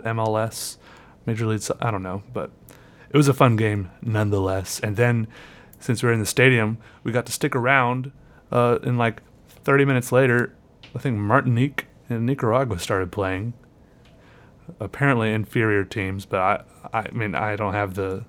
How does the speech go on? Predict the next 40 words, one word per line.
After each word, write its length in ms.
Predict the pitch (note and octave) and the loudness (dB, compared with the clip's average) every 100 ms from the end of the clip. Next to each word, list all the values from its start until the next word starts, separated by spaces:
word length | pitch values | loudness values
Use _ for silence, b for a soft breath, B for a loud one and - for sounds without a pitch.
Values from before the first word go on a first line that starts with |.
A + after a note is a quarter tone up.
| - B B B - | -18 B B B -4
I'm 120 | A#2 | -2
no 100 | A2 | -2
soccer 460 | - A2+ F#2+ G2+ | -2 -4 -6 -6
connoisseur, 880 | E2+ - G2 E2+ - G#2+ F#2 F2+ F2+ - | -6 -4 -2 -4 -4 -4 -2 -2 -4 -8
and 180 | B2+ F#2+ | -8 -6
I 120 | F#2 | -8
couldn't 320 | F2+ G#2 F#2+ | -8 -6 -6
really 160 | F#2+ F#2 | -6 -6
tell 260 | F#2+ G2+ F#2 | -6 -6 -4
any 140 | F#2 | -8
difference 280 | F2+ - F#2+ | -10 -12 -12
between 380 | - G2 G2 F#2+ | -12 -10 -8 -6
them. 240 | F#2+ F#2+ B B B B B - | -8 -10 B B B B B -10
But, 100 | F#2+ | -6
uh, 60 | F#2+ | -4
you 80 | F#2+ | -4
know, 100 | G2 | -2
all 140 | G#2 | -2
the 60 | G2 | -2
people 260 | - G2+ | -6 -6
who, 120 | F2 | -6
like, 300 | F#2+ F2+ - - B B B - | -6 -8 -12 -20 B B B -6
knew 320 | A#2+ G2 F#2 | -2 0 0
stuff 340 | E2+ - F#2+ - | -2 -4 -6 -6
about 300 | F#2+ F#2 - | -8 -8 -8
soccer 640 | - G2 F#2 - - A#2 - B B - | -4 -4 -4 -8 -10 -10 -12 B B -12
were, 100 | - | -6
like, 220 | - - | -6 -6
talking 280 | - F#2+ F2 | -6 -6 -8
trash 400 | - G#2 G2 F2 | -6 -4 -4 -6
about 220 | A#2 G2 | -8 -8
these 220 | G2 - | -10 -6
other 180 | G#2 G2+ | -4 -4
teams, 640 | G2 G2+ F#2+ G2 F#2+ G2 | -4 -8 -6 -8 -8 -10
and 120 | - E2+ | -10 -12
then 300 | F2+ F#2+ B B B B B - | -10 -12 B B B B B -4
everyone 300 | D#3 A2+ G#2+ | -2 0 -2
likes 240 | G2 - | -4 -6
talking 320 | - G2+ F#2+ | -6 -6 -6
trash 500 | F2 A2+ C2+ - - | -6 -6 -6 -10 -14